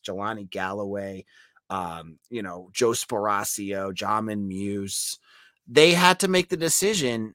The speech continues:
of letting them go because they've graduated and let, you know, let them go on to the transfer portal.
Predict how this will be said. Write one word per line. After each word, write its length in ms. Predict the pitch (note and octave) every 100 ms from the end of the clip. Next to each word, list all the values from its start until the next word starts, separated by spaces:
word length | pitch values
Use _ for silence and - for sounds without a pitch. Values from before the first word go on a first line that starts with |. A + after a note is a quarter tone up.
| _
of 580 | B2 B2+ B2 A#2+ G#2+ -
letting 360 | A2 A2+ C3 C#3
them 180 | C#3+ A#2+
go 460 | A#2+ G#3+ - - - _
because 260 | B2+ C#3 G#2+
they've 200 | B2+ G#2
graduated 680 | A#2+ B2+ C3 D#3 D#3+ F3+ F#3
and 180 | A#2+ A2
let, 180 | A#2 -
you 140 | B2+ A2+
know, 80 |
let 200 | G#2 A#2+
them 120 | D3+ C#3
go 180 | C3
on 140 | C3+ C3
to 80 | C#3+
the 80 | C3+
transfer 400 | C#3+ E3 - G#2
portal. 380 | F2+ D#2 C2+